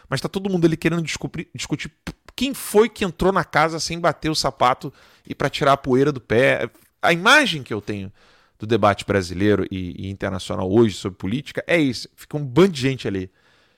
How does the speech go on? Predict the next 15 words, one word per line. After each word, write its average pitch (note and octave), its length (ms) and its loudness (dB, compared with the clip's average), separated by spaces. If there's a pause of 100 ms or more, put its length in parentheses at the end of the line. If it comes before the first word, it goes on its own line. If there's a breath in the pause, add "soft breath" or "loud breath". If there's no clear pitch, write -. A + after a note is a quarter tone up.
(100)
discutindo A2+ 680 -4
sobre G#2+ 300 0
coisas F#2 340 -4
absolutamente G#2 720 -2
irrelevantes, D3+ 880 0
enquanto C#3+ 460 -2
que - 320 -6 (1600)
o D3+ 80 -4
que A#3+ 180 -10
que - 300 -6 (560)
os - 140 -6
seus F#3+ 340 6
olhos C3 640 6 (920)
estão C3+ 240 0
vendo? F#2+ 320 0